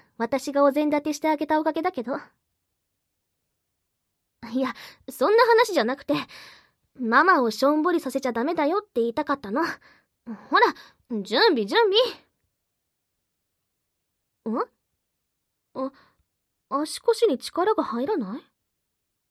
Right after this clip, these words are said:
あー、なるほど。さっきすっごい出しちゃったしね。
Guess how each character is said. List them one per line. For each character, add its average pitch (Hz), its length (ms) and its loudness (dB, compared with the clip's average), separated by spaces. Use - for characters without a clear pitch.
あ 240 60 -12
ー、 330 1600 -10
な 208 200 -6
る 277 100 -2
ほ 311 120 -6
ど。 339 80 -4
さ - 200 -8
っ 339 140 -10
き 214 380 -6
す - 240 -10
っ - 20 -16
ご 427 140 2
い 403 60 4
出 370 80 -2
し 349 80 -12
ち - 80 -14
ゃ - 20 -10
っ - 40 -14
た - 120 -20
し - 140 -16
ね。 202 140 -12